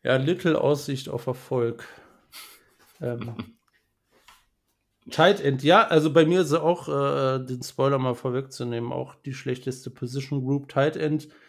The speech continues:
Speaker 1: Evan Ingram, ich war vorsichtig optimistisch letztes Jahr, ich erinnere mich noch daran, da sagtest du, hey, der, der hat das jetzt seit Jahren nicht gezeigt, warum jetzt?
Speaker 2: Mhm.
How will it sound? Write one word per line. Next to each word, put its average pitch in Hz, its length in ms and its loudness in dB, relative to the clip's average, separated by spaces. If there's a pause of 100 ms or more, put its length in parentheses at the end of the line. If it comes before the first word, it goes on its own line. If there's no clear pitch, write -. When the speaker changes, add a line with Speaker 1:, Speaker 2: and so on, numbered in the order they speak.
(260)
Speaker 1:
Evan 170 300 4
Ingram, 226 360 2
ich 160 200 -4
war 185 140 6
vorsichtig 185 600 0
optimistisch 156 680 -6
letztes 156 400 -4
Jahr, 165 180 -2
ich 135 140 -6
erinnere 143 280 -2
mich 160 220 -6
noch 156 140 -4
daran, 143 340 -4
da 139 80 -4
sagtest 135 460 -6
du, 123 60 -8
hey, 123 360 -8
der, 131 160 -10
der 123 220 -8
hat 131 120 -12
das 127 140 -8
jetzt 135 220 -10
seit 127 160 -6
Jahren 131 220 -2
nicht 127 180 -8
gezeigt, 131 500 -8
warum 120 220 -6
jetzt? 143 220 -4
Speaker 2:
Mhm. 101 340 -8